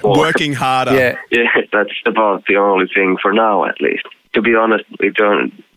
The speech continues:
Speaker 1: didn't really have bigger success before, but we've been making a living out of music for so long that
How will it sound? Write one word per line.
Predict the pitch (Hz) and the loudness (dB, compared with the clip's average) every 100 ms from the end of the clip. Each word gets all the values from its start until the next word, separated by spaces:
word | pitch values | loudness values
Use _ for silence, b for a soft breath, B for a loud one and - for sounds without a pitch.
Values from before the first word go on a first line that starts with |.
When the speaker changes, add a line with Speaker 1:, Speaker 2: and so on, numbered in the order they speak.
| _ | _
Speaker 1:
didn't | 117 113 104 | -2 2 2
really | 98 101 95 | 2 2 2
have | 90 95 92 - _ _ _ - - | 0 -2 -4 -12 _ _ _ -20 -4
bigger | 110 101 104 | -2 0 0
success | - 95 - 95 92 - | 0 -2 -2 -2 -4 -4
before, | 95 101 98 | -2 0 2
but | 95 82 - | 0 -2 0
we've | 101 104 | -2 0
been | 101 104 | -2 2
making | 98 101 101 | 2 2 2
a | 98 | 2
living | 98 104 107 | 2 2 2
out | 104 104 | 2 0
of | 107 | 0
music | 107 107 101 - | 0 2 0 -2
for | 101 | -2
so | 104 98 | 0 2
long | 98 98 92 | 2 2 0
that | - | -2